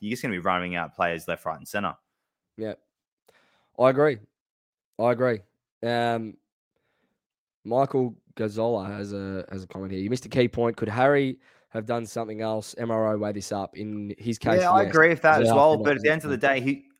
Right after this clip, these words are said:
Speaker 1: I felt like as if he was trying to pull out in the first place, mu-, much like Akers the week before.
Speaker 2: The hands, the hands went up as soon as, as soon as
Speaker 1: Yeah.
Speaker 2: he realized he slipped off his shoulder. The hands went up. So I don't think Harry meant to hurt him. I don't think he meant to get him high. It was meant to be a bump,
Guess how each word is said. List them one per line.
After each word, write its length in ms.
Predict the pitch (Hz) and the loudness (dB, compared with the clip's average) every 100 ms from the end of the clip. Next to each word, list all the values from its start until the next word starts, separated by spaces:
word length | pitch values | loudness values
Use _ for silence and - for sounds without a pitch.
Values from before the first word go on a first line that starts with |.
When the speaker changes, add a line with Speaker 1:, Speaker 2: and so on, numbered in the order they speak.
| - | 0
Speaker 1:
I 140 | 127 | 0
felt 240 | 139 156 135 | 4 4 4
like 180 | 131 | 2
as 100 | 113 | 0
if 140 | 120 - | -6 -4
he 80 | 117 | -4
was 180 | 110 | -4
trying 420 | - - 107 120 120 | -8 -4 0 0 -2
to 80 | |
pull 260 | - 113 101 | -8 -4 2
out 200 | 110 104 | 2 0
in 80 | 95 | -4
the 60 | |
first 320 | - 98 120 - | -4 -2 -2 -2
place, 260 | 90 - | -6 -2
mu-, 140 | 113 120 | -2 0
much 260 | 117 156 | 0 4
like 120 | 185 - | 2 4
Akers 360 | 101 120 113 92 | 2 0 -2 -4
the 60 | |
week 220 | 98 101 - | -4 -4 -6
before. 260 | - 110 | -4 -2
Speaker 2:
The 60 | 127 | 2
hands, 400 | 156 185 196 151 - | 4 4 2 -4 0
the 100 | 131 | 4
hands 240 | 151 190 156 | 6 6 8
went 160 | 151 | 8
up 240 | 139 104 _ - | 8 4 _ -4
as 120 | 123 | -2
soon 200 | - 156 | 2 4
as, 160 | 151 127 | 4 2
as 140 | 135 | -4
soon 120 | 170 | 0
as 80 | 180 | 2
Speaker 1:
Yeah. 60 | 165 | 2
Speaker 2:
he 40 | |
realized 260 | 165 160 135 | 4 4 4
he 60 | 131 | -2
slipped 260 | 165 156 | -4 -2
off 120 | 147 143 | -4 -4
his 120 | 123 | -2
shoulder. 320 | 135 139 127 | 0 0 -2
The 160 | 117 120 | -6 -6
hands 200 | 123 117 | -4 -6
went 160 | 110 95 | -8 -10
up. 160 | - | -8
So 120 | 131 | 2
I 80 | 156 | 6
don't 120 | 208 | 6
think 140 | 208 175 | 4 2
Harry 260 | 160 160 | 6 6
meant 200 | 139 151 | 6 2
to 100 | 131 | 2
hurt 180 | 120 143 | 2 2
him. 140 | 98 92 | 2 2
I 60 | |
don't 100 | 147 | 2
think 120 | 151 | 2
he 60 | 147 | -2
meant 180 | 135 143 | -2 -2
to 60 | |
get 140 | 127 127 | -4 -4
him 80 | 113 | -2
high. 240 | 147 92 | -2 -2
It 100 | 95 | -4
was 120 | 117 | -4
meant 160 | 135 151 | -4 -4
to 60 | |
be 100 | 143 | -2
a 40 | 123 | -2
bump, 300 | 135 127 | -2 -6